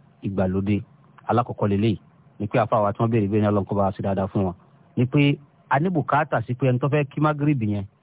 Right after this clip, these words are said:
kí ni ń ṣe tí Maghrib fi bọ́ wọn lọ́wọ́? Ó gbọ́dọ̀ jẹ́ ẹni tó jẹ́ pé àwíjàre tẹ́sìn gbà láyè,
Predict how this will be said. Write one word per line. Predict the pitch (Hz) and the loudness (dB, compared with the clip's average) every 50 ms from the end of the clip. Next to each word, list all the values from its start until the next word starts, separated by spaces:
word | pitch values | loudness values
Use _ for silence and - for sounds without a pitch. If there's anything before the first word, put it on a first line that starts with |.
| _ _ - | _ _ -2
kí | - 147 | 0 2
ni | 139 139 | 4 4
ń | 135 135 | 4 4
ṣe | 123 127 - 123 | 2 0 -2 -4
tí | - 143 | 0 2
Maghrib | 135 139 135 135 135 117 107 - | 0 2 0 0 -4 -6 -6 -6
fi | 110 | -6
bọ́ | 98 107 107 | -2 -2 0
wọn | 104 104 101 104 | 0 0 0 2
lọ́wọ́? | 107 107 104 101 - _ - - _ _ _ _ _ _ _ _ _ _ _ _ _ _ - | 2 2 2 0 -4 _ -20 -20 _ _ _ _ _ _ _ _ _ _ _ _ _ _ -2
Ó | 175 | 0
gbọ́dọ̀ | 156 156 131 123 120 | 0 2 0 0 0
jẹ́ | 120 131 147 | 0 0 0
ẹni | 139 131 | 0 0
tó | 127 170 | 0 0
jẹ́ | 165 175 170 | 0 0 0
pé | - 185 185 - - | 2 0 0 0 0
àwíjàre | - 120 117 123 147 170 165 175 143 123 120 123 | -2 -2 0 2 0 0 2 2 0 2 0 -2
tẹ́sìn | - 165 160 - - 156 139 | 0 -2 -2 -2 -2 -4 -2
gbà | 135 143 147 127 120 | -2 0 0 0 0
láyè, | 113 120 123 131 139 143 135 117 | 2 2 2 4 4 4 4 2